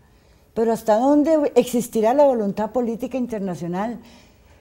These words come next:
cuando los intereses a todos los niveles, políticos, económicos, militares, están precisamente en el exterminio de todo un pueblo que es el pueblo palestino?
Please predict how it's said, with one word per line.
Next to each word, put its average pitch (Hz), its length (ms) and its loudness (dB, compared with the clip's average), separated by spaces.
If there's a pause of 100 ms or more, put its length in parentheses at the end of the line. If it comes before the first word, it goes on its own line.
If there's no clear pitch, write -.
(140)
cuando 175 360 -2
los 175 200 -6
intereses 190 1000 -2 (1080)
a 135 140 -2
todos 226 240 6
los 226 120 0
niveles, 196 480 0
políticos, 175 760 -2
económicos, 180 840 2
militares, 160 800 0 (960)
están 214 500 2
precisamente 220 760 0
en 208 80 -2
el 190 80 -2
exterminio 202 640 -2
de 180 100 0
todo 185 180 -4
un 214 120 -6
pueblo 190 340 0
que 190 80 -8
es 175 80 -8
el 170 80 -6
pueblo 180 320 -4
palestino? 156 600 -8